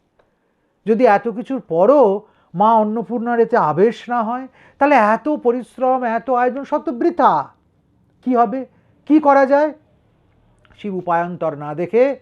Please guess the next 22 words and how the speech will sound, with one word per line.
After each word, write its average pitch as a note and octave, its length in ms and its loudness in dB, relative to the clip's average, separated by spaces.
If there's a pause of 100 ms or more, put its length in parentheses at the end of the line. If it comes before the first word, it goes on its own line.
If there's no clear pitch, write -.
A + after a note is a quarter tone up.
(840)
অন্নপূর্ণার D#4 680 2
পদপ্রান্তে D#4 840 2
বসে C#4+ 280 2
পড়লেন B3+ 580 2
ধ্যানস্থ C4 640 0
হয়ে। E3 360 -2 (640)
উপায় G#3+ 460 4
কি, E3+ 320 -12
উপায় B3+ 420 0
কি? E3+ 320 -14 (680)
মাকে G#3+ 280 -2
আনতেই A3 500 2
হবে, D3+ 320 -4 (600)
অন্নপূর্ণার B3+ 640 -2
আবেশ A3+ 320 2
এতে C4 140 -6
করতেই A3 500 -2
হবে। D#3 280 -16 (580)
শিবকে F4 400 4
ধ্যানস্থ C#4+ 420 0
হতে D4+ 160 -4
দেখে B3 560 2